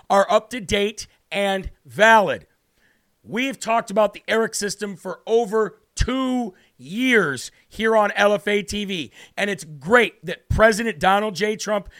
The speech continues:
himself is now calling for the end of the Eric system, partly because it's Soros funded, partly because it's Soros, um,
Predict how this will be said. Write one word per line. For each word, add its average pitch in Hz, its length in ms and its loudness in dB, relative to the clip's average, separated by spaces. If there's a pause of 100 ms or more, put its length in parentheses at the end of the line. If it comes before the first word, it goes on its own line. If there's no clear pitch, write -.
himself 196 640 -2 (220)
is 190 200 -6
now 185 280 0
calling 202 480 0
for 196 140 -10
the 180 220 -12
end 208 380 -4 (340)
of 202 360 4 (180)
the 185 220 -12
Eric 190 340 2
system, 190 540 -4 (320)
partly 190 640 -2 (240)
because 208 400 -2
it's - 180 -6 (100)
Soros 202 680 2
funded, 156 440 -2 (380)
partly 190 640 0 (180)
because 214 360 -4
it's - 180 -12 (140)
Soros, 220 760 4 (240)
um, 196 300 4